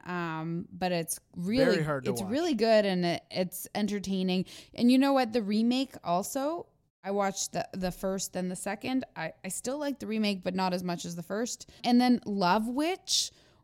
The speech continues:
Speaker 1: which is, um,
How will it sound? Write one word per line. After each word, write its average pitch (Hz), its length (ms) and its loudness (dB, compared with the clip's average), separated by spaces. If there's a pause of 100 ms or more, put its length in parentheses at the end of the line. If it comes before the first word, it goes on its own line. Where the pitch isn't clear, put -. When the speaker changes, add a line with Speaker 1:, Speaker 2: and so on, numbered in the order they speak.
Speaker 1:
which 226 760 2 (180)
is, 214 680 2 (460)
um, 196 520 0